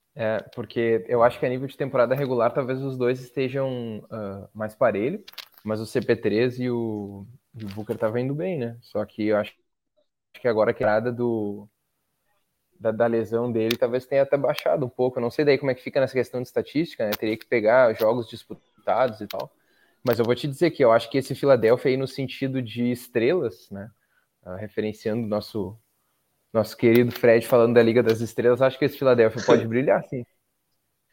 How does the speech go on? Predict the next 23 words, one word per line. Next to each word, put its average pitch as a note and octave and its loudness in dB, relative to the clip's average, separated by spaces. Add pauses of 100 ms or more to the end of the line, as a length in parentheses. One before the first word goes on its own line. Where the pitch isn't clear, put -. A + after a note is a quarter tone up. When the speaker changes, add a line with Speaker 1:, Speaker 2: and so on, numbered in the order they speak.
(380)
Speaker 2:
É, - 4
porque - 6
eu C3 6
acho - 6
que D3+ 4
o B2+ 8
encaixe C#3+ 4
deles C#3 10
é D#3+ 4
perfeito, D#3 2
né? A2 0 (120)
O G2 2
Harden A#2 6
espaço, A2+ 2
o G2+ 6
Harden A#2 4
veio A#2 8
pra A#2 2
complementar A#2 4
o A#2+ 8
jogo A#2 4
do A2+ 4
Embiid. A2 2